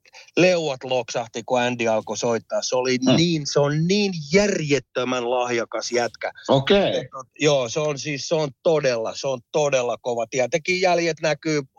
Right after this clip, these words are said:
Speaker 1: raffi, raffi, tiedätkö, reitti
Speaker 2: Mm.
Speaker 1: ollut ja niin edespäin, mutta se on,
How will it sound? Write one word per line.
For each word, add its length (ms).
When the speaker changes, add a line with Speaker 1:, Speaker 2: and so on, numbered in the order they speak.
Speaker 1:
raffi, 360
raffi, 360
tiedätkö, 320
reitti 380
Speaker 2:
Mm. 60
Speaker 1:
ollut 300
ja 80
niin 200
edespäin, 440
mutta 280
se 140
on, 180